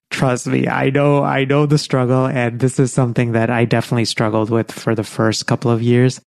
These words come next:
where I was like, "Oh my gosh, I have to get something out, and I better get, I better record something, or I better reach out to someone." The other side of this is doing that is very stressful, and it just, I'm all, I think,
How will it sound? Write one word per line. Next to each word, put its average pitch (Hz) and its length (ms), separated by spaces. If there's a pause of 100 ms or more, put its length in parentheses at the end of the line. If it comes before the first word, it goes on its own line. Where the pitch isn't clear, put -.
where 113 300
I 110 160
was 110 200
like, 110 220
"Oh 156 40
my 113 120
gosh, - 340
I - 80
have 160 120
to 170 80
get - 160
something 107 340
out, - 440
and 131 360 (180)
I 147 100
better 143 260
get, 135 220 (140)
I 143 100
better 123 400
record 151 420
something, 139 460
or 117 120
I 117 100
better 120 280
reach 110 280
out 107 180
to - 60
someone." 113 460 (160)
The 127 480 (240)
other 147 300
side 110 340
of 107 140
this - 240
is 110 200
doing 135 460
that 135 380 (200)
is 107 320
very 110 480
stressful, 131 920 (320)
and 120 140
it 113 60
just, - 400 (260)
I'm 156 320
all, 117 420
I 123 120
think, 131 420